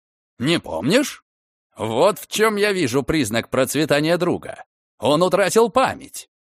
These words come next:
"Люсьен знает, что он у нас в долгу. За его совесть я готов поручиться", заметил Фино,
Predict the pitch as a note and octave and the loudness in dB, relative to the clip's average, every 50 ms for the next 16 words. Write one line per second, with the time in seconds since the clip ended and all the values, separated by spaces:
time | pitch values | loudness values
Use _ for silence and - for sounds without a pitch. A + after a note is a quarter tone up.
0 | _ _ _ _ _ _ _ _ - D3 C#3+ D3 D3+ C3+ - E3 E3+ F3+ F#3+ F#3 | _ _ _ _ _ _ _ _ -2 2 4 4 4 2 0 0 0 2 2 2
1 | F#3 F#3 E3+ D3 E3 G#3+ A3 A3 G#3+ F#3+ D#3 A#2+ F#2 F2+ D#2+ - A2 - - _ | 2 0 -2 -2 0 0 2 4 4 4 4 2 0 -2 -4 -8 -12 -18 -20 _
2 | _ - - - F3 D3+ C3 - - D3 F3+ A3 G#3+ F3+ C3 G#2+ G#2+ A2+ B2+ C3+ | _ -14 -8 0 2 2 2 2 2 2 4 4 4 2 0 2 2 2 2 2
3 | - D#3+ C3+ B2+ C3 C3+ D#3 D3+ D3+ D#3 D#3 D3 F#3+ B3 - G2+ - _ _ _ | 0 -4 -6 -6 0 2 4 4 4 2 0 -2 -4 -4 -4 -6 -6 _ _ _
4 | _ _ _ D#3 C#3+ C#3 F3+ F3 F3 E3+ F3 F3 E3 - - A3 B3+ A3 G#2 F#2 | _ _ _ -6 -2 0 2 2 4 4 4 4 2 2 2 2 2 2 0 -2
5 | - - - - F#3 G3 F#3+ F#3 F#3+ F#3 - G3 G3 F3 - - - F3+ F3+ F3+ | -6 -6 -6 -2 0 2 2 4 2 2 4 2 2 2 0 0 0 0 2 2
6 | F3 - - - B3 F#3 - - - - - G#2+ F2 E2+ - - _ _ _ _ | 0 -2 -4 -4 -4 -6 -6 -6 -8 -6 -4 -4 -4 -4 -6 -10 _ _ _ _
7 | _ _ _ F#3 F3+ E3+ F#3 F3 E3+ E3 D3 - D3 C3+ B2 - - C#3+ D#3 F#3 | _ _ _ -6 0 2 2 2 2 0 0 2 2 2 2 2 0 -2 -2 0
8 | A3+ G#3+ C#3 E2 - - - | 0 2 0 0 -2 -6 -14